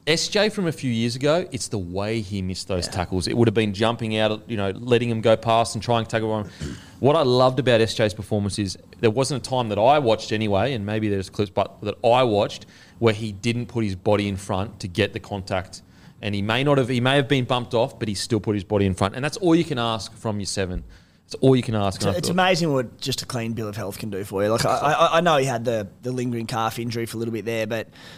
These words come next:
Speaker 2: just the fact that he's strung together twenty-five odd games this year, what it does for your confidence in D and getting in front
Speaker 1: Mm.
Speaker 2: and just such a cha-, game changer.
Speaker 1: Um, I will say, I thought, uh, I know that he suffered a, a head knock towards the end. I thought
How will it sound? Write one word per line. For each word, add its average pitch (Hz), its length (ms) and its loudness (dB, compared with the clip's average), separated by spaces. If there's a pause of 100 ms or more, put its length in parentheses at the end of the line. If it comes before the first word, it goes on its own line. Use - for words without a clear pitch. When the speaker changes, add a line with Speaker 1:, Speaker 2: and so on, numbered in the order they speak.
(140)
Speaker 2:
just - 220 -2
the 123 60 -6
fact 117 200 -2
that 120 60 -4
he's 120 120 -4
strung 117 280 -4
together 110 280 -6
twenty-five 113 500 -4
odd 110 100 -8
games 107 320 -8
this 107 160 -4
year, 120 120 -4
what 120 140 -2
it 113 80 -6
does 117 220 -4
for 120 80 -8
your 110 60 -8
confidence 120 420 -8
in 120 100 -4
D 117 320 -2
and 117 120 -6
getting 120 240 -6
in 117 80 -6
front 110 360 -4
Speaker 1:
Mm. 95 40 -4
Speaker 2:
and 107 100 -6
just 110 280 -8 (140)
such - 240 -2
a 95 40 -10
cha-, 95 240 -4
game 98 280 -6
changer. 104 340 -6 (180)
Speaker 1:
Um, 135 240 0 (380)
I 147 60 2
will 160 160 4
say, 151 300 2
I 151 80 0
thought, 131 360 -2
uh, 113 120 2
I 113 80 -2
know 131 180 2
that 117 100 2
he 107 120 0
suffered 107 380 -4
a, 104 240 -4
a - 40 -12
head 101 200 -4
knock 110 160 -6
towards 107 300 -4
the 104 120 -4
end. 135 200 -4
I 113 80 -10
thought 151 300 0